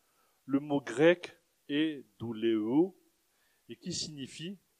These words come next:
obéir à quelqu'un. Servir, c'est obéir à quelqu'un. Servir, c'est être un esclave. Servir, c'est se soumettre. Mais servir, c'est être assujetti ou être dans la servitude.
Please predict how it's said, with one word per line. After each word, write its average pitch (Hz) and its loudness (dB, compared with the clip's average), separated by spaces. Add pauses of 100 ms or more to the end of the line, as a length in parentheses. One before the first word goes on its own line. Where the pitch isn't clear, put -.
(560)
obéir 127 -2
à 127 -2
quelqu'un. 135 -4 (840)
Servir, 143 -4
c'est - -12
obéir 143 -2
à 123 -4
quelqu'un. 143 -4 (680)
Servir, 151 -6
c'est - -6
être 170 4
un 143 2
esclave. 175 2 (360)
Servir, 151 -2
c'est 139 -2
se 202 8
soumettre. 170 -4 (580)
Mais 135 -6
servir, 160 4
c'est - 4
être 175 8
assujetti 175 4 (500)
ou - -2
être 175 0 (600)
dans 139 0
la 135 -2
servitude. 104 -12